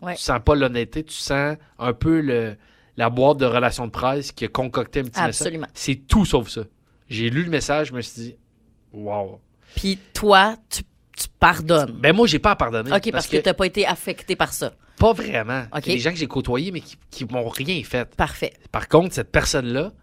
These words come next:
Speaker 2: j'ai pas parlé à la fille qui s'est confiée dans, dans mon projet. Je, c'est un podcast, là, je dirais pas le nom, parce que je, mais, euh, elle s'est confiée à mon projet. Puis, elle,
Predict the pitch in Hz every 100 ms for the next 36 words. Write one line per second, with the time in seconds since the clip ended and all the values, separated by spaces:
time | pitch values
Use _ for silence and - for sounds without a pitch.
0 | _ _ _ - 107 110 165 156 120 135
1 | 196 151 120 113 143 156 139 - 127 113
2 | 110 135 131 107 104 104 104 104 - 107
3 | 104 156 - _ _ - 107 101 - 104
4 | 120 - 131 143 147 139 113 107 104 110
5 | 117 143 113 113 104 - - - - 107
6 | - - 101 110 101 _ - 117 101 123
7 | 120 - 165 135 113 113 101 143 - _
8 | _ _ _ - 135 143 180 214 - _
9 | _ _ _ _ _ _ _ _ _ _
10 | _ _ _ _ - 151 214 226 127